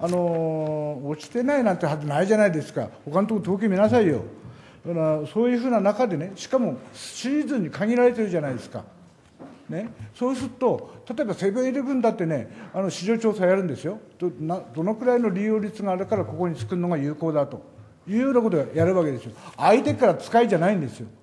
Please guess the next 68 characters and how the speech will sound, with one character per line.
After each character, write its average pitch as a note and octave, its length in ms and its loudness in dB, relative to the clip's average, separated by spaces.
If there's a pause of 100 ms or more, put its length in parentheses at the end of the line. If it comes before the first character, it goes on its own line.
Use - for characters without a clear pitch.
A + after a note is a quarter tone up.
(380)
相 G3+ 220 6
手 C#4 120 2
か D4 160 4
ら - 380 6 (300)
観 A3+ 220 2
光 B3 160 0
課 B3 100 4
で E3 80 -4
使 - 180 -2
っ A#3 80 2
て G3+ 140 -2
い A3+ 60 2
い - 20 2
な A#3+ 80 2
ん A3+ 60 -2
て A3 80 -8
こ G#3 80 -2
と F3+ 80 0
は D3 40 0
な C3+ 140 -2
ん F#3+ 80 0
な F#3+ 60 2
い D3 40 0
の。 G#2 120 -6 (240)
市 - 180 -6
民 C4 220 4
の A#3+ 100 2
財 G#3+ 220 8
産 A#3+ 160 2
だ G#3 80 2
か F3+ 80 2
ら、 D3+ 100 2
こ - 160 -6
れ A#3+ 80 4
は G#3+ 60 4 (360)
ど G3+ 120 4
う - 20 6
い C4+ 40 2
う - 20 0
ふ B3+ 60 -2
う C#4+ 40 2
に B3+ 80 2
す - 120 -4
る A3 140 0
ん A#3 60 2
だ G#3 140 4
と。 - 180 -14 (260)
か - 140 -4
つ - 140 -6
て C#4 80 2
は C4 80 6
で G3+ 100 2
す - 80 -6
ね、 C3 380 -6 (280)
こ G#3+ 100 -4
こ C4+ 100 -2
に B3+ 220 2
あ G#3+ 80 6
の、 F3 140 0
長 A3+ 180 0
期 A#3 80 -2
ま A#3 140 2
ち A3+ 80 -8
づ G#3+ 240 -8
く A3+ 100 -4
り A3 140 -2
計 A3 160 2
画 G#3+ 160 2